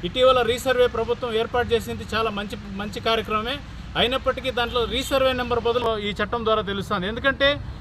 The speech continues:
ఇది సెప్టెంబర్ నుంచినే, సెప్టెంబర్ ఇరవై తొమ్మిది ఒక ప్రిసైడ్, ప్రిసైడ్ చేసి తర్వాత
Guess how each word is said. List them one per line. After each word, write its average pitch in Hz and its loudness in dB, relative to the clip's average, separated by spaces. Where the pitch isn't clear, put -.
ఇది 226 2
సెప్టెంబర్ 254 2
నుంచినే, 254 0
సెప్టెంబర్ 247 2
ఇరవై 233 6
తొమ్మిది 247 0
ఒక 196 4
ప్రిసైడ్, 220 2
ప్రిసైడ్ 214 0
చేసి 262 2
తర్వాత 240 4